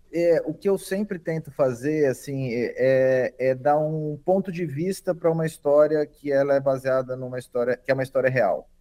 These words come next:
né? Então, assim, eu acho que nada do que você vai fazer, pu-, cinema, por definição, já é um ponto de vista, já é um olhar sobre uma história. Não dá pra você dizer,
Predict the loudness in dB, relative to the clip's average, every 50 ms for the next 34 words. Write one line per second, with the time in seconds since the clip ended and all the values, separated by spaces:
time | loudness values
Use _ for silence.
0 | _ _ -6 -4 -4 -4 -6 -8 _ _ _ -20 -20 -20 _ _ _ -4 -2 -2
1 | -2 -2 -4 -6 -6 -2 2 2 2 2 0 -2 -6 -6 -4 0 0 0 0 0
2 | 0 -2 -2 -4 -6 -6 -8 -8 -8 -6 -4 -2 0 0 0 0 0 -2 -2 -2
3 | -2 -2 0 2 0 0 -2 -4 -12 -12 -12 -14 -14 -10 -6 -4 -2 0 0 2
4 | 2 0 0 0 _ -2 0 0 2 0 -2 -2 -2 -4 -4 -4 -6 -4 0 2
5 | 2 4 2 0 -2 -4 -8 -4 2 6 6 8 8 8 6 6 4 2 -2 -2
6 | -4 -4 -4 -4 -10 -12 -12 -12 -12 -12 -14 -10 -6 -4 -2 0 0 2 2 2
7 | 4 4 4 4 2 0 -2 -6 -10 -8 -6 -6 -6 -6 -6 -8 -8 -4 -2 -2
8 | 0 -2 -2 -4 -6 0 2 2 2 2 0 -4 -4 -4 -6 -6 -6 -8 -8 -8
9 | -6 -4 -2 -2 -2